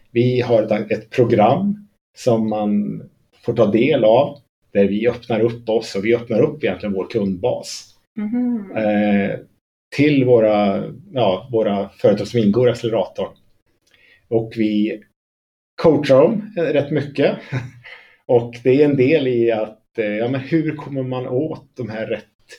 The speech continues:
Speaker 1: kontakter på de stora företagen? För att det är många som slår sina pannor blodiga.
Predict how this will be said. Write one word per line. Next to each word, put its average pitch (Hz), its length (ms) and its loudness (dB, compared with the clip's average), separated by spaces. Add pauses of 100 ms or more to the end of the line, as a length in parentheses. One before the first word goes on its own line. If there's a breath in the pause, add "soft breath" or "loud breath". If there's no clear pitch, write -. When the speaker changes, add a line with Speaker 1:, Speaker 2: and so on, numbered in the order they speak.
(140 loud breath)
Speaker 1:
kontakter 117 580 -4
på 110 480 -4 (500)
de 110 80 -12
stora 110 340 2
företagen? 110 840 0 (120)
För 110 120 -4
att 107 240 -8 (160)
det 107 120 -4
är 104 40 0
många 104 400 0
som 107 280 -10
slår 113 260 -2
sina 104 600 -4
pannor 101 340 2
blodiga. 107 720 0